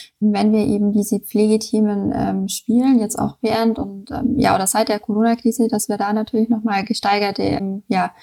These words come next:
gesteigerte Aufmerksamkeit bekommen, auch, äh, jenseits unserer, äh, Kernzielgruppe. Und das ist tatsächlich eben auch das, was, was der Da-, äh, der David da gesagt hat, dass, ähm, diese, diese, dieses Interesse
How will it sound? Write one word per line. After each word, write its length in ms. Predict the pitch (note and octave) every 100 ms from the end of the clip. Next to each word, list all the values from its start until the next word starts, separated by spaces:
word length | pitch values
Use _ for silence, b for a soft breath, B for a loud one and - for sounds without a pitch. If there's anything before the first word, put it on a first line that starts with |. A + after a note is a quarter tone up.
| B B _
gesteigerte 460 | - G#3+ A3 G#3 -
Aufmerksamkeit 680 | A#3+ G3+ - G3 A3+ F#3+ -
bekommen, 480 | F#3+ - G3+ G#3 G#3
auch, 300 | - G#3 -
äh, 200 | F#3+ F#3+
jenseits 500 | G3 A3 G#3+ G3 -
unserer, 840 | G#3+ G3+ F#3+ F#3 F3+ - - G#2+
äh, 40 | G#3+
Kernzielgruppe. 1040 | - A#3 A#3 - F#3+ G#3+ - - A3+ A#3+ B3 B B B B -
Und 360 | G#3 G3 -
das 120 | G#3+
ist 140 | A3+ -
tatsächlich 400 | E4 - A#3 A3+
eben 160 | A3
auch 100 | G#3+
das, 200 | G3+ A3+
was, 220 | G#3+ G#3+ -
was 140 | G#3
der 140 | G#3
Da-, 460 | G3+ F#3+ G3+ G3+ G3
äh, 40 |
der 80 | F#3+
David 340 | F#3+ G3 A#3 A#3
da 100 | G3+
gesagt 400 | A3 F#3+ G3+ B3
hat, 200 | A#3 -
dass, 220 | G#3 -
ähm, 260 | G3 G3
diese, 500 | F#3+ G3+ G3+ F#3+ G3+ - -
diese, 460 | G3+ G3 G3 F#3+ - -
dieses 380 | - G3+ G3 -
Interesse 580 | - - B3+ - B3